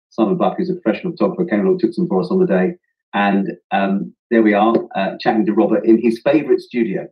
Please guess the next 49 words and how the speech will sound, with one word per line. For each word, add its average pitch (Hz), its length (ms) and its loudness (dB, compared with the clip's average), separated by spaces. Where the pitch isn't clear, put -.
one 107 100 -8
of 98 60 -6
his 95 80 -10
favourite 131 260 -4
studios, 92 480 0
under - 180 2
the 226 80 4
lights, 185 520 -2
you 107 80 -6
know, 92 60 -6
Soundstage 110 520 2
eight 104 220 0
it 175 80 -2
was. 175 300 -8
And 104 180 -2
he 120 140 2
was 110 280 4
so, 151 320 2
he, - 360 -2
he 127 120 -8
said 180 100 0
it 175 40 6
was - 100 2
like - 100 0
he 127 60 0
was 117 100 -2
transported - 680 0
back. - 260 -2
I'm 196 100 -4
sure - 260 -2
it's - 80 -12
the 110 60 -14
same 101 360 -4
with 104 100 -6
you, 110 140 6
Nick, 92 160 -2
when 101 120 -4
you 95 120 -6
go 117 200 4
to - 60 0
these 107 180 -4
places 87 300 -6
again, - 240 -12
even 127 160 -2
though 120 80 2
like 110 180 2
a 98 60 -12
blank 101 340 -6
canvas, - 480 -10